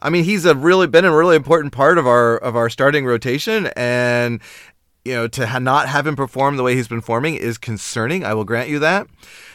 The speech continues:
But here's the thing. So they've got Kyle Harrison. They've got other options. I could see some kind of phantom injury coming up where, you know, he drops a, a piano bench on his toe or,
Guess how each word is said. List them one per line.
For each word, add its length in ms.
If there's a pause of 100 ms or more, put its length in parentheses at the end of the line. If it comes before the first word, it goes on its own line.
(140)
But 520 (220)
here's 260
the 80
thing. 300
So 200
they've 140
got 200
Kyle 260
Harrison. 580
They've 160
got 280
other 380
options. 640 (320)
I 140
could 160
see 600 (120)
some 260
kind 240
of 80
phantom 500
injury 640 (280)
coming 320
up 360
where, 280
you 100
know, 60
he 120
drops 680
a, 500 (200)
a 120
piano 400
bench 320
on 140
his 180
toe 680
or, 280